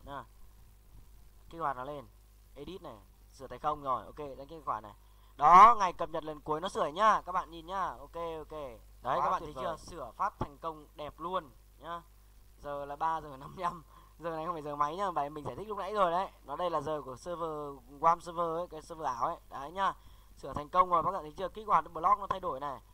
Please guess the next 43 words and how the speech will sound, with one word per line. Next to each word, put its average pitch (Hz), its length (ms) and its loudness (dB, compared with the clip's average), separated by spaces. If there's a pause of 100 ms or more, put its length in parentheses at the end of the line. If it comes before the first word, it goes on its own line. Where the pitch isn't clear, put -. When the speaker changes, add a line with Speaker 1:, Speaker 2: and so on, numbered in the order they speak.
(320)
Speaker 1:
Đấy, 147 360 -2
thông 165 120 -14
tin 175 200 -16
ở 135 60 -14
trong 143 200 -10
này 143 160 -6
nó 165 120 -12
đương 170 200 -12
nhiên 175 120 -8
nó 165 80 -8
sẽ 175 120 -10
thay 180 140 -6
đổi 160 160 -6
theo 151 160 2
rồi, 143 200 0
nó 143 80 -14
mới 170 100 -16
hiển 151 100 -16
thị 139 120 -2
như 151 140 -16
vậy. 160 120 -4 (100)
Đấy, 160 280 -2
ngày, 160 340 -6 (360)
ngày 170 360 -2
nó 170 140 2
sẽ 202 200 -6
có, 160 280 8
ngày 190 260 0
nó 170 80 -4
sẽ 185 140 -10
dạng 190 200 0
số 180 220 2
như 214 60 -6
này. 202 180 0
Mình 180 180 -12
không 233 160 -8
thể 208 100 -12
nhớ 175 240 -2
được 220 200 -4
cái 202 100 -2
hàm 202 180 4
này 170 180 2
là, 160 160 -2